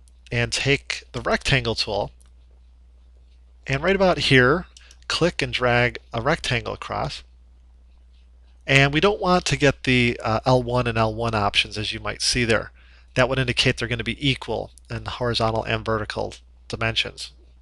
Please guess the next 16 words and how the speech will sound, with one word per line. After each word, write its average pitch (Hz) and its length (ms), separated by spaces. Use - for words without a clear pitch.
So 117 240
make 135 180
sure - 160
you 139 60
don't 135 180
get - 200
those. - 420
And 123 100
then 117 220
middle 139 240
mouse 123 280
click - 280
once 131 200
you 117 80
draw 107 400
it. - 100